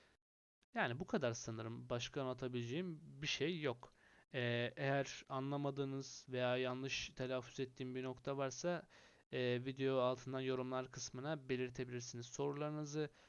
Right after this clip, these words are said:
Bunun akabinde eğer oyuna yeni başlayacaksanız, hiç başlamadıysanız videonun altında bulunan, e, kayıt linkine tıklarsanız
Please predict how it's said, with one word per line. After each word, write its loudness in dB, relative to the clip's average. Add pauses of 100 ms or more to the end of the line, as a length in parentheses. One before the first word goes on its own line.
(180)
Bunun 0
akabinde 0
eğer 2
oyuna 2
yeni 0
başlayacaksanız, -4
hiç -2 (160)
başlamadıysanız -6 (460)
videonun 0
altında 0
bulunan, -2
e, 2
kayıt -2
linkine -4
tıklarsanız -4